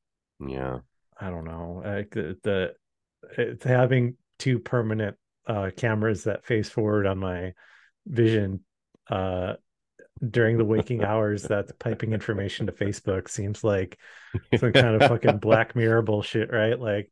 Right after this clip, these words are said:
Speaker 1: Uh-huh. Yeah,
Speaker 2: I'll be
Speaker 1: that's
Speaker 2: like,
Speaker 1: true.
Speaker 2: holding something at the store, like, considering buying it, and then, like, go home and get an ad for that, like, exact
Speaker 1: Yeah.
Speaker 2: product.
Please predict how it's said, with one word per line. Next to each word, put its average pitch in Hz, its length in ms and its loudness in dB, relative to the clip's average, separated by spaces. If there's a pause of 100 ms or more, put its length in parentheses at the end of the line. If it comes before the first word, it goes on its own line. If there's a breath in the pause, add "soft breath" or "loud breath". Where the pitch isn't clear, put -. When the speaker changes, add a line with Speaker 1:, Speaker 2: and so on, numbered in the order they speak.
Speaker 1:
Uh-huh. 82 600 4 (100)
Yeah, 82 160 6
Speaker 2:
I'll 78 80 6
be - 60 6
Speaker 1:
that's 80 260 4
Speaker 2:
like, - 80 -20
Speaker 1:
true. 73 480 0 (200)
Speaker 2:
holding 143 400 2
something 135 400 0
at 127 120 -4
the 117 60 -10
store, 120 500 4
like, 110 220 0
considering 117 520 -4
buying 107 380 -4
it, 113 200 -4
and 113 100 -8
then, 104 160 -6
like, 104 160 -4
go 104 120 2
home 104 240 -4
and 104 80 -4
get 104 120 0
an 107 80 -8
ad 101 320 -2
for 120 120 -6
that, 104 220 -2
like, 117 200 -2
exact 107 440 -2
Speaker 1:
Yeah. 65 120 -10
Speaker 2:
product. 104 520 -2